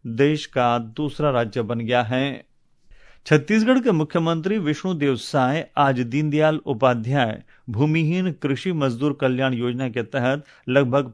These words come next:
पांच लाख भूमिहीन कृषि मजदूर परिवारों के बैंक खातों में सीधे लगभग पांच सौ करोड़ रुपए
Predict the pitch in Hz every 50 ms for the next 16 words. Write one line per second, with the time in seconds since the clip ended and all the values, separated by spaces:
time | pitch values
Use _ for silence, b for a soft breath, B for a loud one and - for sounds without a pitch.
0 | _ - 147 151 160 170 156 - 143 127 131 135 147 147 - 131 117 104 104 131
1 | 131 135 143 139 156 156 147 - 139 127 123 - 143 147 131 120 123 117 113 113
2 | 139 135 113 - 123 120 123 120 127 127 131 143 139 135 139 120 110 120 117 113
3 | - - 123 117 113 170 165 139 120 113 107 107 - b b b b b - -
4 | - 151 151 139 113 113 131 147 156 165 170 143 120 127 139 131 127 120 143 151
5 | 143 143 120 - - 139 139 151 160 160 156 139 - 151 143 139 139 123 120 120
6 | 127 131 - - 143 135